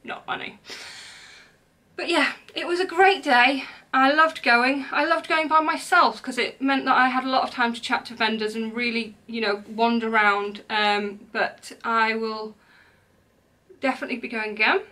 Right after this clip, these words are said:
and I'm gonna be going to more shows. I think the next show is Yarndale, which I may be going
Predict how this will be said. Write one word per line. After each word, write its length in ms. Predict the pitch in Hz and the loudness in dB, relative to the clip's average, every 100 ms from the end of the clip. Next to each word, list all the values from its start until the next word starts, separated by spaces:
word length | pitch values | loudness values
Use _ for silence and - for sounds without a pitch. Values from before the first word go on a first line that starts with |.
| _ _ - - | _ _ -20 -10
and 320 | 220 214 214 | -4 -4 -2
I'm 160 | 208 208 | -4 -4
gonna 180 | 220 202 | -6 -4
be 40 | |
going 220 | 214 208 | -4 -4
to 120 | 208 | -4
more 200 | 220 233 | -2 -2
shows. 340 | 226 226 226 269 | -2 -2 -2 -2
I 120 | 226 | -6
think 180 | 254 - | -4 -4
the 80 | 240 | 0
next 260 | 269 277 | 0 0
show 180 | - 262 | -2 -2
is 140 | 254 | -2
Yarndale, 680 | 247 233 233 226 220 240 311 - _ _ _ _ | 2 4 4 4 4 2 -2 -10 _ _ _ _
which 100 | - | -6
I 140 | 233 233 | 0 0
may 340 | 254 277 311 | 2 2 2
be 140 | 294 | -2
going 520 | 277 254 240 247 233 | -2 0 0 -4 -8